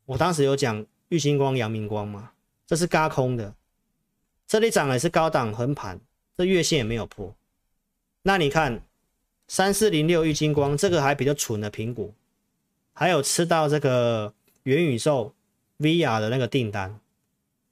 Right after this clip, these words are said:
结果它相对偏弱，有点异常。好，那原来是这个消息，对不对？但是这个消息出来之后，公司派出来否认嘛，子虚乌有嘛。现在这个行情比较不好，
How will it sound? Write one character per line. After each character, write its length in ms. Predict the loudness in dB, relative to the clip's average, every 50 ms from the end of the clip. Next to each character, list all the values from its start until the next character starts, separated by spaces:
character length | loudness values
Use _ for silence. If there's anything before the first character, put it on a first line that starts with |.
| _ _ _
结 140 | -2 0 0
果 80 | 2
它 160 | 2 2 0
相 220 | 2 2 2 2 2
对 140 | 2 2 0
偏 240 | 2 0 0 2
弱， 140 | 2 2 2
有 100 | 2 0
点 180 | -2 -2 -4 -6
异 100 | -8 -8
常。 240 | -8 -10 -14 -16 _ _ _ _ _ _ _ _ _ _ _ _ _ _
好， 160 | _ -8 -2
那 120 | 0 2 4
原 120 | 4 2 2
来 100 | 2 0
是 120 | 0 2
这 100 | 2 2
个 120 | 2 4
消 200 | 2 4 2 2
息， 220 | 2 0 -2 -4 -2
对 100 | -2 0
不 60 | 0
对？ 120 | 0 0
但 120 | 0 0 -2
是 80 | 0 0
这 100 | 0 2
个 100 | 2 2
消 200 | 2 2 2 2
息 360 | 0 -2 -4 -6 -8 -8 -12 -18 _ _ _ _ _ _ _ _ _ _ _ _ _ _ _ _ _
出 200 | _ -2 0 2
来 160 | 4 2 2 2
之 160 | 2 2 2
后， 320 | 4 2 2 0 -4 -8 _ _ _ _ _ _ _ _ _ _ _ _ _ _ _ _ _ _ _
公 200 | _ 0 0 0
司 180 | 2 2 0 2
派 320 | 2 2 2 2 0 0 -2
出 220 | -6 -6 -2 0
来 120 | 0 0 0
否 220 | -2 -4 -4 -4
认 120 | -4 -4
嘛， 280 | -4 -6 -8 -10 -14 -20 _ _ _ _ _ -20 -20 -20 _ _ _ _
子 180 | -10 -8 -6
虚 220 | -4 -2 0 0 2
乌 200 | 2 2 0 0
有 200 | -2 -4 -6 -8
嘛。 160 | -12 -16 -20 _ _ _ _ _ _ _ _ _ _ _
现 240 | 0 2 2 4
在 160 | 4 2 2 2
这 80 | 2
个 60 | 2
行 200 | 2 2 2 2
情 260 | 2 2 2 2 2 0
比 60 | 0
较 200 | 0 2 0 0
不 180 | -2 -2 -4
好， 320 | -4 -4 -6 -8 -10 -12